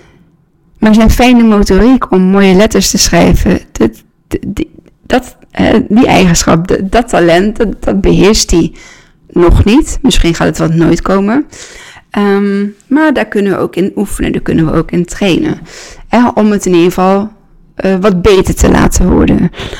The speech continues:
Maar hij hoeft er niet in uit te blinken. Ehm, want er zijn andere dingen waar hij heel goed is. Zijn grove motoriek, eh, zijn, zijn, eh, ehm, eh,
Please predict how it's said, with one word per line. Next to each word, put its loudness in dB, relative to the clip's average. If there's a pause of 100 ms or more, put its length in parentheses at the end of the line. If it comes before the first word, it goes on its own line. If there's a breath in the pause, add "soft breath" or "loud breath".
(120 loud breath)
Maar 2
hij 4
hoeft -2
er 0
niet 0
in 0
uit 0
te 0
blinken. 0 (300)
Ehm, 0
want -4
er 0
zijn 2
andere 2
dingen 2
waar 0
hij 0
heel 2
goed -4
is. -6 (220 loud breath)
Zijn -2
grove 2
motoriek, 0 (380 loud breath)
eh, -2 (460)
zijn, 0
zijn, 0
eh, -4 (680 loud breath)
ehm, -2 (140)
eh, -6